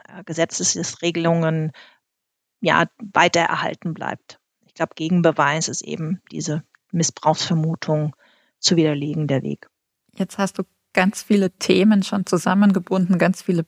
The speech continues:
Speaker 2: Bälle, die unter diesem Stichwort Substanz irgendwie in der Luft sind.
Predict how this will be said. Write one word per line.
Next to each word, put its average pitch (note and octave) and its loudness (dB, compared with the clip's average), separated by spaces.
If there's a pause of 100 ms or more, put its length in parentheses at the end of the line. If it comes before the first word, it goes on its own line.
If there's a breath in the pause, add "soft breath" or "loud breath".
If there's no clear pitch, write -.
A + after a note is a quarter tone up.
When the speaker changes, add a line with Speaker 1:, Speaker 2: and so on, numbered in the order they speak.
(160)
Speaker 2:
Bälle, F#3+ 4
die F#3 0
unter E3+ 0
diesem F3 -2
Stichwort - -2
Substanz - -2
irgendwie F3+ 0
in E3+ 0
der D3+ 4
Luft F3+ -4
sind. F#3 0